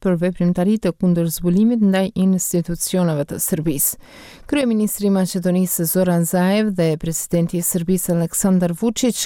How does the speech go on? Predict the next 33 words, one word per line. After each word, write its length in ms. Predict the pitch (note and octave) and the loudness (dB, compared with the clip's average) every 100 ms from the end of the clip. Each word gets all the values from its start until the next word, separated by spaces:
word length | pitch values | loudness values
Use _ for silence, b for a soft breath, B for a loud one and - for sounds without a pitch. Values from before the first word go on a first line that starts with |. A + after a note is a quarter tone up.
| - | 0
kanë 300 | F3 F3 E3 | 2 2 0
zhvilluar 480 | - F3+ G#3+ A#3+ G3 | -2 -2 0 2 2
një 140 | F3 | 2
bisedë 380 | E3+ E3 G#3 F3+ | 0 0 -2 0
të 80 | E3+ A#3+ | -2 0
gjatë 200 | A#3 G3+ | -2 -2
telefonike, 580 | E3+ E3+ C4 A#3+ A#3 C#4 | -2 0 0 2 2 0
me 160 | A3+ | 0
çrast 480 | - - A#3+ A3+ - | 0 0 0 0 0
janë 140 | E3+ F3 | 0 0
pajtuar 400 | A3 - A3 B3 | -2 0 2 2
që 240 | - F3 D#3 | 0 -2 0
të 100 | E3+ A#3+ | -4 -4
gjitha 240 | B3+ A3+ | -2 -2
çështjet 480 | - G3+ - F3 F3 | 0 -2 0 0 0
e 20 | E3+ | 2
hapura 400 | A3 A3+ B3+ B3 | 2 2 0 0
të 160 | F#3 E3+ | 0 0
zgjidhen 480 | D#3+ - A3+ A3+ G#3 | -2 -2 0 2 2
përmes 460 | F3+ E3+ F3+ F3+ - | 2 0 0 0 -4
dialogut. 720 | E3+ D#3+ C#3 C#3 D3+ - - - B B B B B B | -2 0 2 0 -2 -4 -6 -8 B B B B B B
Zëvendës 680 | G#3+ G#3 A#3+ A#3+ A3 G#3+ - | -2 -2 -2 -2 -2 -2 -4
kryeministri 720 | - A3 G#3 G#3 G#3 - F#3+ | -2 0 2 2 2 0 -2
i 20 | F#3 | 0
Maqedonisë 800 | E3+ F3 F3 E3+ E3 F3 - E3+ | 0 -2 -2 0 0 0 -2 0
Bujar 320 | E3+ E3 D#3+ | 2 2 0
Osmani, 560 | E3 - - F3+ F#3 G#3+ | -2 -4 0 2 4 2
por 240 | A#3 F#3 E3 | 2 0 0
edhe 220 | D#3 D#3 | 0 0
njohës 300 | E3 F3+ F3 - | 2 0 -2 -4
të 80 | D#3 | -4
çështjeve 460 | - F3 - D#3+ D#3 | -2 -2 0 0 0
ndërkombëtare, 720 | D#3+ D#3+ D#3+ E3 G#3 G3+ G3+ | -2 -2 -2 0 2 2 2